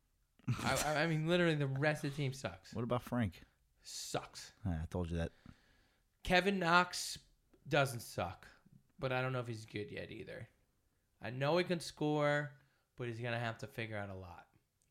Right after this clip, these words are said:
Speaker 2: I'm a little worried about his motor, but I like the kid.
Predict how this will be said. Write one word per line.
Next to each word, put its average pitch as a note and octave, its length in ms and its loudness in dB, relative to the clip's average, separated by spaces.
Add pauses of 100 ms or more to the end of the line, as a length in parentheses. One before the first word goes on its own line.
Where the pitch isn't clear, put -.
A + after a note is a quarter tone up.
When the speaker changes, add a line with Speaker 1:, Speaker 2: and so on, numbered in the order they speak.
(200)
Speaker 2:
I'm A2+ 80 -12
a A2+ 60 -8
little C#3 280 0
worried C3+ 200 2
about A#2+ 160 -2
his G#2 140 -8
motor, A#2 540 -4 (500)
but A#2 80 -8
I G#2+ 80 -4
like A#2+ 260 -4
the A#2 60 -12
kid. A2 460 -2